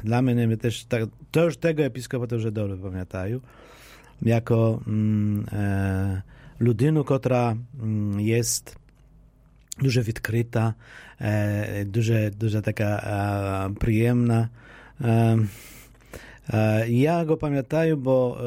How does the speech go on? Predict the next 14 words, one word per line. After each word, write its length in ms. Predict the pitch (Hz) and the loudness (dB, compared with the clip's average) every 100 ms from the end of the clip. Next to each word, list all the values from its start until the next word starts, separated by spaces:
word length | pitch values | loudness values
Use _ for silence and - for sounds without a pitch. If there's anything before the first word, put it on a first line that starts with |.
| 117 113 | -2 -4
e, 40 | - | -2
kiedy, 420 | 123 127 117 117 - | 0 2 0 -4 -8
e, 300 | 110 104 98 | -6 -4 -6
były, 480 | 107 117 110 104 101 | -4 -2 0 -2 -4
mm, 340 | 110 104 92 | -6 -8 -8
katechezy, 580 | - 104 104 135 139 104 | -8 -6 -4 -2 -2 -4
które 280 | - 95 95 | -8 -6 -6
rozpoczynał, 680 | 95 - 98 107 104 98 - 98 95 95 | -6 -8 -6 -2 -2 -2 -4 -6 -4 -4
e, 20 | |
na 180 | 95 92 | -4 -4
katechemenalną 760 | 92 101 95 104 104 101 101 | -6 -4 -2 0 0 0 0
drogę, 440 | 95 110 160 135 107 - - - - - - | 0 2 0 0 -6 -8 -20 -20 -20 -14 0
wtedy 240 | 139 139 | 2 2
tam 360 | 120 117 110 | 2 2 2